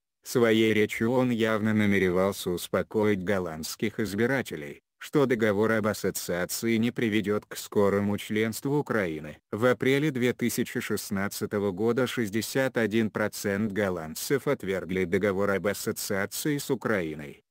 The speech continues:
при едва достаточной явке в тридцати двух процентах.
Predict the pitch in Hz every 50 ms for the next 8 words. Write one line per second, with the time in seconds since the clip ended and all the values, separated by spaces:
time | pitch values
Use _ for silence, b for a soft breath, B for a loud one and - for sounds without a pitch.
0 | _ - 127 120 117 113 113 110 110 101 104 107 107 95 107 101 - - - 101
1 | 92 87 - 98 - - - 123 117 113 104 95 98 95 95 - - - 101 92
2 | - - - 117 117 117 - - 131 120 - 113 104 85 87 95 95 104 117 -
3 | - - 113 107 - - - 113 95 82 - - - - - _